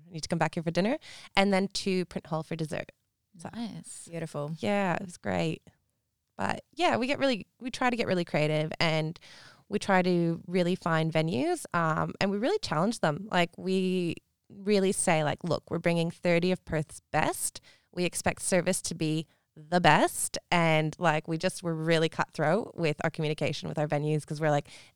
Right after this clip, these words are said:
Speaker 1: "Everything needs to run, like, amazing." Um, so we've had really, really amazing venues that we've worked with. And our venues, our last event we did at the new Quay Hotel
Speaker 2: Mm-hmm.
Speaker 1: up on the rooftop there.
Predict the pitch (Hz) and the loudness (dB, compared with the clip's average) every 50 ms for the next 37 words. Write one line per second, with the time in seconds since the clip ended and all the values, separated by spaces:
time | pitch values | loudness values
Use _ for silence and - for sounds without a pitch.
0 | - 175 165 175 165 196 175 165 160 156 - - 170 156 151 143 147 156 190 233 | -2 0 0 0 0 0 0 0 0 -2 -2 -2 -2 0 2 2 2 2 0 -2
1 | 262 - 170 165 151 - - - 165 156 151 143 143 147 151 135 147 - - 151 | -2 -2 -4 -4 -4 -4 -4 -4 -2 -2 0 0 0 -2 -2 -2 -4 -6 -8 -8
2 | 160 - - - _ _ - 175 165 165 151 - - - - - - - 190 175 | -10 -12 -18 -20 _ _ 0 2 2 2 2 0 -4 -6 -10 -6 0 2 4 4
3 | 165 160 160 156 156 - - - _ - - 202 196 175 - 196 190 180 170 175 | 4 4 4 2 0 -2 -6 -12 _ -4 0 0 0 2 2 0 0 0 0 0
4 | 175 175 170 170 160 151 151 - - - 196 196 202 220 226 208 196 180 170 160 | 2 2 2 2 2 0 -2 -4 -6 -10 -8 -6 -2 0 2 2 4 2 2 2
5 | 147 156 156 156 151 156 147 156 151 156 147 - - 165 156 147 151 147 151 - | 2 0 0 -2 -2 -2 -2 0 0 -2 -2 -2 -4 -4 -4 -2 -2 -4 -4 -2
6 | - 151 147 156 - - 151 156 156 - - - - - - - 202 202 185 190 | -2 -2 -2 0 0 0 -2 0 -2 -4 -8 -14 -20 -16 -4 0 2 2 4 4
7 | 185 196 185 175 165 170 170 175 170 175 - - 196 - 165 160 - 165 156 - | 2 4 2 2 2 2 2 2 2 0 0 -2 -2 -2 -2 -2 -2 -2 0 2
8 | 151 151 151 151 - - 160 156 156 151 - _ _ _ 165 156 156 156 156 156 | 2 2 2 0 -2 -2 0 0 0 0 -2 _ _ _ -2 0 0 2 2 2
9 | 156 156 156 156 151 151 - - - 185 180 170 165 175 - - 208 247 370 403 | 4 4 4 4 4 2 0 -2 -2 -2 0 0 0 0 0 0 2 0 0 0
10 | - _ _ 233 196 175 170 190 190 - - 208 196 180 170 175 214 - - - | -4 _ _ -20 -20 -20 -18 -4 0 0 2 2 2 2 4 4 4 2 2 0
11 | 277 269 - 311 349 | -2 2 2 2 2